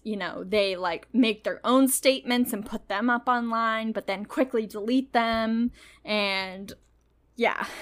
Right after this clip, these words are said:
so that's, like, when it really, like, blew up and became,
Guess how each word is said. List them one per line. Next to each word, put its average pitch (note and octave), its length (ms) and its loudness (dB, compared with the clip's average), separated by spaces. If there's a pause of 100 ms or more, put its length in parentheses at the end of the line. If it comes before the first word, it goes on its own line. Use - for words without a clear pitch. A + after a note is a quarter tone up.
(140)
so A3 300 6
that's, G#3+ 300 4
like, A3 200 -2
when G#3 120 -2
it F#3 120 -8
really, G3 320 -2
like, F3+ 260 -8
blew G3 300 -2
up F3+ 180 0
and F#3 160 -10
became, F3 380 -10